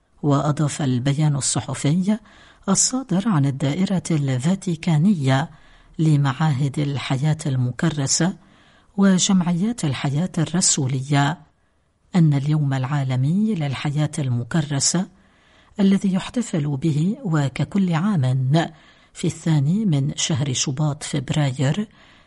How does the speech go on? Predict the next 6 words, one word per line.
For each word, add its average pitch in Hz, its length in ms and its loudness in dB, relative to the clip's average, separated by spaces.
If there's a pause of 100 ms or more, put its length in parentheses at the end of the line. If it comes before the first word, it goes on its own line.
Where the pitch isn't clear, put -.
في 170 200 -2
عيد 147 320 -2
تقدمة 151 580 0
يسوع 156 760 0
إلى 143 220 -2
الهيكل 143 640 0